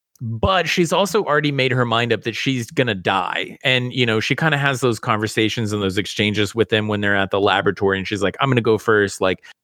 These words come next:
it doesn't matter. My time's gonna go when my time's gonna go." But then at the end, you know, she goes back there at, uh, Copley's place, Copley's place, and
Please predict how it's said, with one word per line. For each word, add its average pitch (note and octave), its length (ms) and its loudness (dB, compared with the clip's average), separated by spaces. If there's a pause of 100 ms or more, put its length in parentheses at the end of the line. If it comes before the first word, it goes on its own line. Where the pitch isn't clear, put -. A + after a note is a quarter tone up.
it B2+ 120 4
doesn't B2+ 260 2
matter. G#2+ 320 2
My G2+ 140 0
time's A#2 320 0
gonna A2+ 120 0
go G#2 140 4
when G2+ 140 -2
my G2 80 -2
time's G#2 260 -4
gonna G2+ 160 -2
go." F#2+ 300 0 (400)
But D3 280 0
then G#3+ 160 2
at A3 100 2
the E3 240 -4
end, C3 560 0 (460)
you D3 120 2
know, G#2+ 280 2
she B2+ 240 0
goes C3 280 2
back C3 480 0
there B2+ 240 2
at, A#2 260 2 (160)
uh, A2+ 280 0
Copley's D3 540 0
place, G2+ 600 -2
Copley's C3+ 380 0
place, G#2 420 0 (460)
and C3+ 580 2